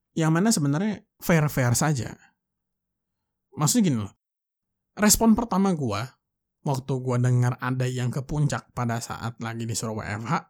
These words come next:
sama, sama kayak netizen. Kok bisa sih mereka itu malah ke puncak pada saat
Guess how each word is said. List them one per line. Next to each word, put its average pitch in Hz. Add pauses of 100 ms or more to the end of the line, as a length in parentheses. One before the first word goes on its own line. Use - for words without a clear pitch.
(320)
sama, 151
sama 110
kayak 107
netizen. 123 (1400)
Kok -
bisa 143
sih 190
mereka 127
itu 120
malah 107
ke 127
puncak 180 (320)
pada 117
saat 107